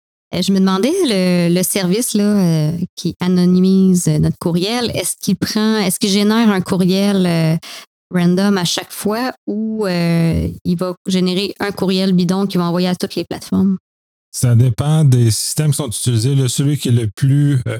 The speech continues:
Speaker 2: intégré, c'est celui de Apple, qui est Hide My Email, qui est essentiellement lié très fortement avec le si-, euh, Apple Sign-In, c'est-à-dire que les deux sont reliés.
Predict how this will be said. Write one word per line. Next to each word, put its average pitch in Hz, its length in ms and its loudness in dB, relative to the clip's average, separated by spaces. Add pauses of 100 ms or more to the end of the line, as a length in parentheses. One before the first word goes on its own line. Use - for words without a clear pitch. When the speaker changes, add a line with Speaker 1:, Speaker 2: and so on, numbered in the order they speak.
Speaker 2:
intégré, 127 640 0
c'est 131 180 -4
celui 123 400 2
de 120 140 2
Apple, 123 560 -2
qui 117 140 -2
est 117 60 -8
Hide 120 240 0
My 110 220 4
Email, 117 400 4 (460)
qui 131 100 -2
est 127 40 0
essentiellement 135 600 2
lié 135 280 4
très 139 200 0
fortement 131 500 0
avec 120 360 4
le 117 240 4
si-, - 160 0
euh, 123 360 0
Apple 123 240 -2
Sign-In, 123 520 4
c'est-à-dire 117 360 4
que 120 120 0
les 113 200 4
deux 131 200 2
sont 123 180 -2
reliés. 107 360 2